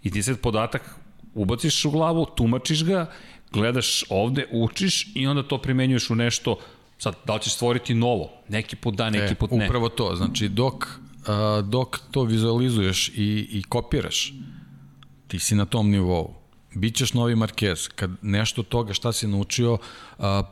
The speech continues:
Speaker 2: pronađeš način i neki svoj recept da uradiš nešto drugačije da bi bio brži.
Speaker 1: Tako
Speaker 2: E,
Speaker 1: je.
Speaker 2: tako ćemo dobiti novog Markeza. Znači, samim kopiranjem momaka koji su, koji su tu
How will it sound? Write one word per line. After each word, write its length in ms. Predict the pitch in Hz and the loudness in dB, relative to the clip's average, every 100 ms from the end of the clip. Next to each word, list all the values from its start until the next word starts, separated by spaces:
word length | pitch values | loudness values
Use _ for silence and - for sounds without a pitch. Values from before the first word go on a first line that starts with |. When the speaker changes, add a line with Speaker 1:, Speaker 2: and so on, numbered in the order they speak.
| - 117 | -6 -2
Speaker 2:
pronađeš 480 | - 107 117 110 - | 2 4 4 4 4
način 520 | 101 107 - 117 104 | 2 2 2 2 0
i 100 | - | 2
neki 280 | 98 104 - | 2 4 2
svoj 260 | - 113 101 | 0 4 4
recept 340 | 107 113 104 | 2 0 0
da 60 | 98 | 0
uradiš 320 | 101 104 92 | 2 0 0
nešto 240 | 104 - | 0 0
drugačije 680 | 104 95 90 92 - 110 107 | -2 -2 0 0 0 0 0
da 140 | 104 98 | 0 0
bi 120 | 98 | 0
bio 200 | 92 95 | 2 2
brži. 340 | 85 85 - - - | 0 -2 -6 -12 -8
Speaker 1:
Tako 180 | 104 92 | -4 0
Speaker 2:
E, 120 | 98 | 0
Speaker 1:
je. 60 | 101 - - _ - - 113 | -2 -4 -20 _ -20 -18 -8
Speaker 2:
tako 300 | 113 107 131 | -6 -2 0
ćemo 220 | 120 107 | 2 2
dobiti 360 | 104 98 101 | 2 2 2
novog 260 | 92 90 80 | 2 2 2
Markeza. 400 | 80 - 80 - - | -2 -4 -6 -6 -6
Znači, 320 | 104 92 - 110 | -2 0 0 0
samim 360 | - 139 151 | 0 2 2
kopiranjem 720 | 117 92 - 113 170 175 147 123 - - - | 0 -2 0 2 4 2 2 -2 -6 -18 -2
momaka 440 | 123 117 123 123 | 2 4 2 0
koji 240 | 117 127 117 | 0 0 2
su, 300 | - 120 117 - | 2 0 0 0
koji 180 | 123 | 0
su 160 | 117 117 | 2 0
tu 240 | - 139 | 0 -2